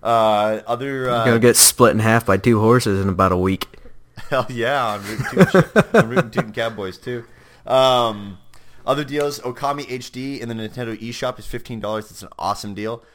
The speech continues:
Speaker 1: Overcooked Two on the Nintendo Switch eShop is only twenty dollars. That's a fantastic deal. Like, that game just came out, didn't it? Not too long ago.
Speaker 2: Uh, yeah.
Speaker 1: Correct?
Speaker 2: Yeah,
Speaker 1: Yeah.
Speaker 2: not too
Speaker 1: So
Speaker 2: long
Speaker 1: that's
Speaker 2: at
Speaker 1: awesome.
Speaker 2: all.
Speaker 1: Um, Monster Hunter for Xbox One and P S four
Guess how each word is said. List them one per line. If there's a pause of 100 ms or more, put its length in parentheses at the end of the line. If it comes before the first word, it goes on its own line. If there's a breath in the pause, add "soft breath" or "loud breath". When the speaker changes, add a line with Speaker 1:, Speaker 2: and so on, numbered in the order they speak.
(160)
Speaker 1:
Overcooked
Two
on
the
Nintendo
Switch
eShop
is
only
twenty
dollars.
That's
a
fantastic
deal.
Like,
that
game
just
came
out,
didn't
it? (1040)
Not
too
long
ago.
Speaker 2:
Uh,
yeah.
Speaker 1:
Correct?
Speaker 2:
Yeah,
Speaker 1:
Yeah.
Speaker 2:
not
too
Speaker 1:
So
Speaker 2:
long
Speaker 1:
that's
Speaker 2:
at
Speaker 1:
awesome.
Speaker 2:
all. (460 soft breath)
Speaker 1:
Um,
Monster
Hunter
for
Xbox
One
and
P
S
four